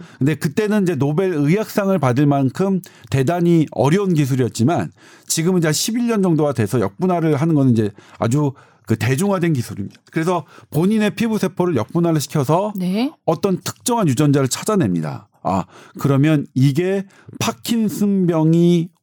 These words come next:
Speaker 1: 원인일 수 있겠다라고 생각하고 그, 그 유전자를, 유전자 가위를 통해서 그걸 제거했어요.
Speaker 2: 음.
Speaker 1: 제거해서 분화시켰더니
Speaker 2: 네.
Speaker 1: 이게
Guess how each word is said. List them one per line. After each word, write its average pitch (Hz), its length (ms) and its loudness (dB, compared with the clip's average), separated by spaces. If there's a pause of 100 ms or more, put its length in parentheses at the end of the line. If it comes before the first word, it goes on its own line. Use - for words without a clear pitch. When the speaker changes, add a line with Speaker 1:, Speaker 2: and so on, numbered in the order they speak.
Speaker 1:
원인일 143 640 2
수 165 160 -2
있겠다라고 117 880 -2
생각하고 151 680 -2 (760)
그, 214 320 2 (240)
그 208 220 2
유전자를, 175 580 0 (140)
유전자 190 440 0
가위를 139 540 0
통해서 147 380 2
그걸 127 180 2
제거했어요. 135 760 -2
Speaker 2:
음. 185 240 -2
Speaker 1:
제거해서 156 680 0 (120)
분화시켰더니 147 960 0
Speaker 2:
네. 175 240 -6 (400)
Speaker 1:
이게 156 480 0